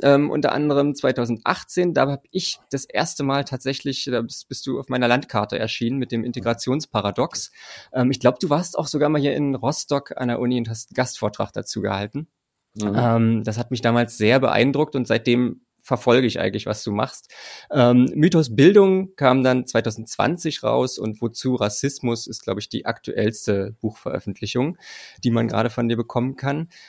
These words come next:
Speaker 1: Und, ähm, zweitausendzwanzig hast du meines Erachtens nach völlig zu Recht, ähm, den Preis der Deutschen Gesellschaft für Soziologie bekommen, für herausragende Leistungen auf dem Gebiet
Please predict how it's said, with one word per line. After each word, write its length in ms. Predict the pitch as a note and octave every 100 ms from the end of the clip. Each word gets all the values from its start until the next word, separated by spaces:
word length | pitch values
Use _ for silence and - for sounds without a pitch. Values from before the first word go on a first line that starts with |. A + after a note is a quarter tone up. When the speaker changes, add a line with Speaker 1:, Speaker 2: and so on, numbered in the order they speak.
| - _
Speaker 1:
Und, 440 | C#3+ C3+ C#3+ D3
ähm, 380 | - B2+ C3+ C3+
zweitausendzwanzig 1120 | - C#3+ D#3 C#3 C3 - A2+ G#3 A3 A#3+ -
hast 220 | C#3+ -
du 40 | D3
meines 400 | C3+ C#3 E3+ E3+
Erachtens 440 | D3 D3 - C#3
nach 160 | C#3 C3+
völlig 520 | - - E3+ A3 -
zu 140 | -
Recht, 480 | A#2+ A#2+ F#3+ - - -
ähm, 480 | B2+ B2+ C3+ C3+ -
den 240 | B2+ B2+
Preis 300 | - B2+ D#3+
der 100 | -
Deutschen 340 | B2+ C3 D3+
Gesellschaft 460 | C3 A#2+ B2+ C3 -
für 420 | - B2+ B2 A#2+
Soziologie 760 | - C#3 C3 C#3 B2+ A2+ C#3+ G#3
bekommen, 400 | B2 - G#2 C#3+
für 140 | -
herausragende 640 | A#2 A2+ B2+ - A#2+ A#2+ A2+
Leistungen 520 | G2+ C3+ - C3 B2+
auf 120 | B2
dem 300 | - A2+ A2
Gebiet 400 | G#2+ - C3+ -